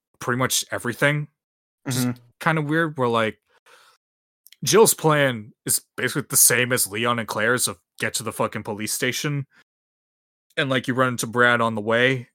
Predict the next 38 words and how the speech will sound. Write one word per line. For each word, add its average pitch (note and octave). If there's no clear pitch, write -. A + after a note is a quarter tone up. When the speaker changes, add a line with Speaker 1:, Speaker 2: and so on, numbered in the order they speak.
Speaker 1:
and, A#2
like, A2
you A2
know, G#2+
he's, A#2+
he's -
fucked C#3
up B2
and G#2+
dying. G#2+
Like, A2
he's A#2+
already G#2+
done G#2
for. A2+
But, G#2+
um, G#2
you C3+
know, G2+
eventually B2+
you A2+
get A#2+
to A#2+
the A2
police B2
station, A2
and, A#2
like, A2+
Nemesis E3+
just A#2+
leaps C3
in C3+
from A#2
the B2
fuck-, -
from C#3
fucking C3
space -